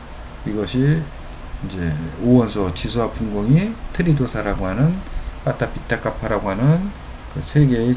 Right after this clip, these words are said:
체질에 대해서 얘기한다라고 말씀을 드렸죠. 그래서 이러한 그 아유르베다에서 세 체질은 인간을 세 가지 기본적 성분과 기질로 나누는 거죠.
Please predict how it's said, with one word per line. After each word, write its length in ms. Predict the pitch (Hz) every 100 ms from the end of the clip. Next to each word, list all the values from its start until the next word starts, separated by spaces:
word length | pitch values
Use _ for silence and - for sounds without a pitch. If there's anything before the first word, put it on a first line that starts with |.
| -
체질에 580 | - 156 139 127 117 110
대해서 420 | 104 104 120 147
얘기한다라고 640 | 120 110 101 95 90 90
말씀을 420 | 117 95 - 110
드렸죠. 680 | 120 - 147 - 87 131 185 - - - - - - - - - - - - - - - -
그래서 220 | 123 131
이러한 500 | 135 135 131 107 -
그 340 | 110 104 92 76
아유르베다에서 720 | 98 117 120 120 117 110 127
세 220 | 123 143
체질은 560 | 143 135 131 120 156 202 - - - -
인간을 460 | 120 123 120 123 160
세 180 | 160 170
가지 300 | 160 151 165
기본적 560 | 143 131 123 127 143 - -
성분과 560 | 139 123 120 123 160
기질로 480 | - 131 117 113 143
나누는 400 | 135 104 95 90
거죠. 260 | 85 82